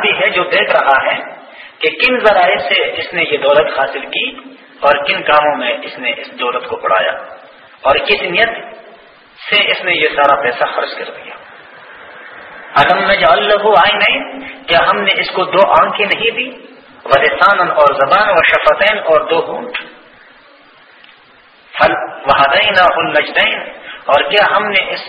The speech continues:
کے سامنے دونوں راستے واضح کر کے نہیں رکھے تھے؟ یعنی ایک خیر کا اور دوسرا شر کا، ایک ناکامی کا اور دوسری کامیابی کا۔ فَلَا اقْتَحَمَ الْعَقَبَةَ،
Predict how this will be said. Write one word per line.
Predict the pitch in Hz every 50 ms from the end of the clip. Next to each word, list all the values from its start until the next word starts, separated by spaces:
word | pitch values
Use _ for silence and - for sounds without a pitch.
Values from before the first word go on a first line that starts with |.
| -
کے | 185 180 175 180
سامنے | 165 165 175 175 185 190 185 170 - - - - - - - - - - -
دونوں | 170 196 202 196 190 165
راستے | 156 160 220 226 - 208 190 156
واضح | 147 143 139 139 139 143 -
کر | - - - -
کے | 165 151 269
نہیں | 247 - - - 220 220 208
رکھے | - - 214 214 -
تھے؟ | - - - - - - - - - - - - - - - - - - -
یعنی | - - - -
ایک | - - - -
خیر | - - - - - - -
کا | 151 143
اور | 139 - 151
دوسرا | 151 - - 131 123 113
شر | - 147 156 156 - -
کا، | - - - - - - - - - - - - - - - -
ایک | 139 - 151
ناکامی | 139 139 139 139 175 180 180 180 180 165
کا | - - -
اور | - -
دوسری | 135 135 - 139 135
کامیابی | - 117 113 120 131 139 - - - - -
کا۔ | - - - - - - - - - - - -
فَلَا | - - - - 190 -
اقْتَحَمَ | - - - 143 - - 143 135 127
الْعَقَبَةَ، | 123 - - - - - - - - -